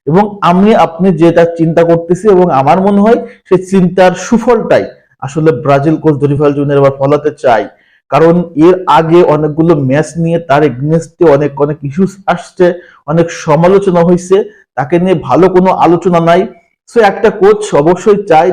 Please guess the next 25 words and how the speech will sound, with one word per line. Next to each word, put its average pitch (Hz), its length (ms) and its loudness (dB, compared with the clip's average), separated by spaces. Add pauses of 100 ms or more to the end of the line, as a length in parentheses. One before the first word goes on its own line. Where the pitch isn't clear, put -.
তাকে 165 260 -2
নিয়ে 165 200 0
যেন 170 160 0
সমালোচনা 165 600 -2
না 143 160 2
হয়, 180 220 0 (480)
আলোচনা 226 520 2
হোক, 165 200 2 (180)
ভালো 214 320 0
আলোচনা। 147 460 -2
So, 123 120 -10 (120)
ভালো 143 260 0
আলোচনা 180 360 -2
করার 170 260 0
জন্য 170 180 -2
ভালো 160 220 0
কাজ 170 300 0
করতে 196 360 -2
হবে, 208 140 2 (300)
আর 151 120 -4
ভালো 151 300 2
কাজের 170 340 0
জন্য 160 220 -2
দরকার 170 300 2 (120)
রেজাল্ট। 131 420 -2